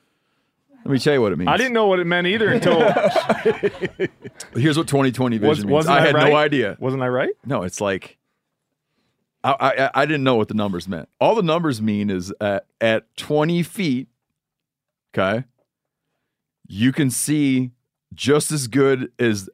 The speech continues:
Speaker 1: average people can see at twenty feet.
Speaker 2: Gotcha.
Speaker 1: That's all that means. I'm like,
Speaker 2: Hmm.
Speaker 1: "Well, how big's the average? Like, how big is the pool?" He said it's, like, virtually infinite now.
Speaker 2: Yeah.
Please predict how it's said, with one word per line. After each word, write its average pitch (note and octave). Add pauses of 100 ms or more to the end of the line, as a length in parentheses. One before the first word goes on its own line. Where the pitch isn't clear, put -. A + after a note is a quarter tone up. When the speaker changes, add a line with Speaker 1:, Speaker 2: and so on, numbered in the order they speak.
Speaker 1:
average B2+
people A#2
can A2
see A2+
at G2
twenty G2
feet. F#2 (320)
Speaker 2:
Gotcha. G2 (420)
Speaker 1:
That's A#2+
all C#3
that B2+
means. -
I'm C#3+
like, F3
Speaker 2:
Hmm. E3
Speaker 1:
"Well, D#3+
how F3
big's D#3
the C3+
average? D3 (880)
Like, A2+
how D#3+
big D3+
is C3+
the A2+
pool?" - (440)
He D3+
said C3+
it's, - (420)
like, F2
virtually A2+
infinite G#2
now. F2+ (100)
Speaker 2:
Yeah. G2+